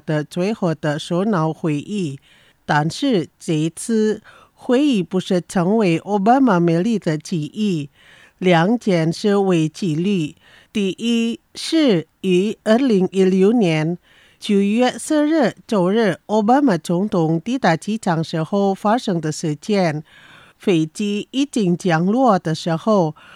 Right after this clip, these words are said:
杭州机场方面没准备往下走的楼梯已没有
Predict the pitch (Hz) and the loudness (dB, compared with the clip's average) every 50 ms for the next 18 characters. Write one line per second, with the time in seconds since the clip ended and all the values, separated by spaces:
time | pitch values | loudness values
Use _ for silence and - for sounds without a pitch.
0 | - - - _ _ - - 208 208 226 277 311 285 - 214 165 170 - - 277 | -20 -20 -20 _ _ -4 0 2 2 4 2 0 0 2 0 0 0 0 -2 -2
1 | 262 214 - - 185 170 156 170 165 - 175 147 151 151 170 196 202 196 180 160 | -2 -2 -2 0 0 0 0 -2 -2 -2 -2 -2 0 0 0 2 2 2 2 0
2 | 147 143 147 - _ - _ _ _ _ - 185 180 170 165 160 160 - - _ | -2 -4 -6 -10 _ -20 _ _ _ _ 0 2 2 4 2 0 -2 -4 -10 _
3 | _ - - 214 190 196 247 285 - - 185 165 156 156 165 - _ _ _ - | _ -2 0 2 2 4 2 0 0 0 0 0 0 -2 -4 -6 _ _ _ 2
4 | 208 208 220 269 320 320 - - 220 175 160 156 165 - _ - 190 208 240 - | 2 4 4 4 0 -2 -2 -2 0 0 2 0 -2 -4 _ -2 -2 -2 -2 0
5 | - 185 165 165 160 - - 190 190 185 196 226 - - - 233 196 175 165 - | 0 2 2 2 2 0 -2 -2 0 0 0 -2 -4 -4 -4 -2 -2 -2 -4 -4
6 | - 185 175 170 170 180 190 233 262 240 185 165 165 160 | -4 -2 -2 0 2 2 2 2 2 2 2 0 0 -2